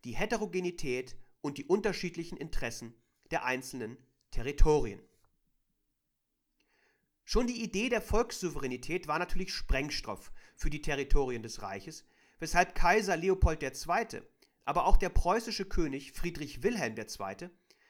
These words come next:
eine eindeutige Missbilligung der Vorgänge in Frankreich aussprachen. Als Preußen und Österreich sich weigerten, diese Erklärung zu widerrufen, es war noch Ludwig der Vierzehnte, der dies forderte,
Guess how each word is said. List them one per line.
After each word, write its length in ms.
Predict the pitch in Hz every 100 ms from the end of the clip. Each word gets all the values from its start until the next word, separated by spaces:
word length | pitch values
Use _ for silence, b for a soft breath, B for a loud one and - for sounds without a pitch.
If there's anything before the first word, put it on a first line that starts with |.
| b
eine 280 | - 165 -
eindeutige 580 | 175 247 208 202 202 180
Missbilligung 560 | 160 - 202 226 214
der 140 | 190 175
Vorgänge 480 | - 135 135 131
in 120 | - 185
Frankreich 680 | - 117 123 - 131 147 - _ -
aussprachen. 560 | 120 - - - - _ _ _ _ _ _ b b b
Als 220 | - 135
Preußen 420 | - 147 175 190 160
und 160 | 135
Österreich 560 | 147 160 202 165 165 -
sich 180 | 120 143
weigerten, 540 | 185 254 135 131 120
diese 260 | 143 139 -
Erklärung 640 | 123 - 139 123 117 -
zu 160 | - 113
widerrufen, 640 | 110 107 202 - 269 - b b b b b -
es 160 | 120
war 100 | 135
noch 200 | 139 -
Ludwig 280 | 139 131 -
der 140 | 113
Vierzehnte, 500 | - 214 233 131 120
der 120 | 120 107
dies 240 | 101 -
forderte, 440 | 165 180 117 156